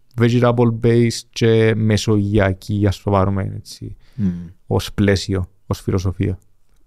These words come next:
Speaker 2: Nice, nice. Έχεις κάποιον chef σαν είδωλο, ας πούμε, που τον παρακολουθεί και εμπνέεσαι;
Speaker 1: Ε, να σου πω τον Μάρκο Πιερουάιτ.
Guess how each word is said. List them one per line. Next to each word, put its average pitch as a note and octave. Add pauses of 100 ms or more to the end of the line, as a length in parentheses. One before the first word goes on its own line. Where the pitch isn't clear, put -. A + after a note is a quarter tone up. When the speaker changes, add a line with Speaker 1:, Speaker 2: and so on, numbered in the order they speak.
(140)
Speaker 2:
Nice, G2
nice. G2+
Έχεις -
κάποιον A2 (120)
chef G#2+ (1400)
σαν G2+ (1600)
είδωλο, G#2
ας B2
πούμε, - (500)
που G2+
τον F2+
παρακολουθεί F#2+
και F#2 (960)
εμπνέεσαι; G2 (1800)
Speaker 1:
Ε, A#2 (580)
να D#3+
σου C#3+
πω B2+
τον B2
Μάρκο B2
Πιερουάιτ. A2+